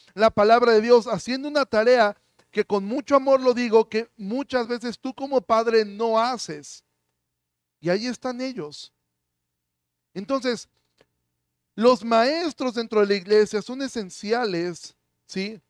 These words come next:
Porque a través de ellos es que nosotros podemos tener una, una enseñanza sólida, ¿sí? Segundo lugar,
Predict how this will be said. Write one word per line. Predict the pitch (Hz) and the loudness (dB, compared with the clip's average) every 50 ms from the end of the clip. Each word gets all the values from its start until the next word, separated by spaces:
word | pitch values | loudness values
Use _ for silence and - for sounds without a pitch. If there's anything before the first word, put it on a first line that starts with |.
| _ _ | _ _
Porque | - 214 - - 226 | -6 -6 -4 -2 -2
a | 226 240 - | -2 -2 0
través | - 220 220 226 269 277 262 240 | 0 0 0 0 0 -4 -4 -4
de | 277 | -6
ellos | 254 262 226 | -6 -6 -8
es | 226 247 - | -8 -10 -10
que | - 262 247 | -10 -10 -10
nosotros | 220 208 180 - 247 - - - _ | -10 -10 -12 -12 -14 -12 -12 -12 _
podemos | - 214 208 226 233 233 226 196 | 0 4 4 4 4 2 -4 -8
tener | - 202 185 190 220 226 208 190 175 _ _ _ _ _ _ _ _ _ | -8 -8 -6 -4 -2 -2 -2 -2 -4 _ _ _ _ _ _ _ _ _
una, | - 202 233 233 240 240 233 233 220 202 _ _ _ _ _ | -6 -6 -4 -2 0 0 2 0 0 -2 _ _ _ _ _
una | - 190 226 233 254 | -10 -8 -4 -4 -4
enseñanza | 247 233 - 214 190 202 214 220 214 - 196 | -4 -4 -8 -8 -6 -6 -8 -6 -6 -8 -10
sólida, | - - 240 254 277 254 202 180 160 147 147 _ _ _ _ _ _ | -6 -2 -2 -2 0 0 0 0 0 -2 -4 _ _ _ _ _ _
¿sí? | - - 202 208 214 208 - _ _ _ _ _ _ _ _ _ _ _ _ _ _ _ _ _ _ _ _ _ _ _ | -12 -8 -6 -6 -6 -8 -12 _ _ _ _ _ _ _ _ _ _ _ _ _ _ _ _ _ _ _ _ _ _ _
Segundo | - - 190 190 226 240 247 262 | -6 -4 -4 -4 -2 0 2 2
lugar, | 254 226 220 208 175 233 247 262 254 240 208 202 185 156 | 2 2 0 0 2 2 2 4 2 2 0 -2 -6 -16